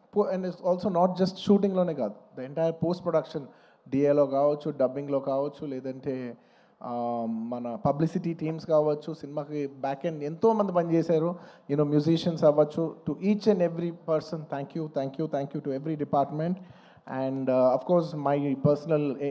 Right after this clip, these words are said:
A team, thank you, thank you, guys, thank you. And, um, of course, my chief technicians. I'll start with none other than my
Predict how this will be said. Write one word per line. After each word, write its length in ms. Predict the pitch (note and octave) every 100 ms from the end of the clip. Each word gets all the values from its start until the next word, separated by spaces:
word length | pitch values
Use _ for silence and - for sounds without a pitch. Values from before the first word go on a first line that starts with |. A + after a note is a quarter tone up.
| D3
A 40 |
team, 340 | D3 C#3+ C#3+ D3+
thank 240 | D3+ D3
you, 240 | E3 D#3 D3+ -
thank 200 | C#3 C#3+
you, 80 | D3
guys, 240 | D3 D#3 -
thank 260 | C#3+ D3+ F3
you. 180 | F#3+ F3+ - - - - - - - D3
And, 320 | D3 C#3+ C#3
um, 340 | C#3 C3+ C3 C3 - - -
of 140 | C3 -
course, 340 | E3 E3 D#3+
my 240 | D3 C3 C3
chief 320 | - D3+ D3+
technicians. 800 | C#3+ - D3 - D#3 - - - _ _ _ _ _ -
I'll 120 | C3
start 360 | C3 C#3 C#3+ D3+
with 180 | D#3
none 180 | C#3+ C3+
other 180 | C#3 C#3+
than 220 | C#3+ C#3+
my 420 | C3+ C3 B2+ A#2+